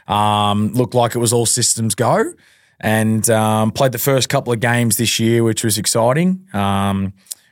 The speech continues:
played against the Patriots week one in, in the pouring rain and, um, tough conditions, but, uh, went out there and had a pretty solid game and just started to kind of, you know,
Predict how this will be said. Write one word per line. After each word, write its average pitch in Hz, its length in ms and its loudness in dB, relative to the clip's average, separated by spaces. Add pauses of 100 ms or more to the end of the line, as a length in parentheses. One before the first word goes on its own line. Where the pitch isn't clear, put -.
(120)
played 117 160 2
against 110 240 2
the 104 60 -4
Patriots 110 680 0
week 107 240 -2
one 110 240 2
in, 104 220 0
in 107 100 -2
the 101 60 0
pouring 110 380 0
rain 110 420 0
and, 101 260 -4 (360)
um, 98 420 0
tough 117 260 -2
conditions, 107 680 0
but, 101 440 -4
uh, 98 380 0
went 104 160 0
out 101 160 0
there 101 140 0
and 98 80 0
had 101 100 0
a 98 40 0
pretty 110 200 0
solid 104 380 0
game 147 360 0
and 107 320 -4 (300)
just - 280 -2
started 123 360 2
to 117 80 -4
kind 113 220 0
of, 98 80 -6 (220)
you 120 100 2
know, 90 100 -2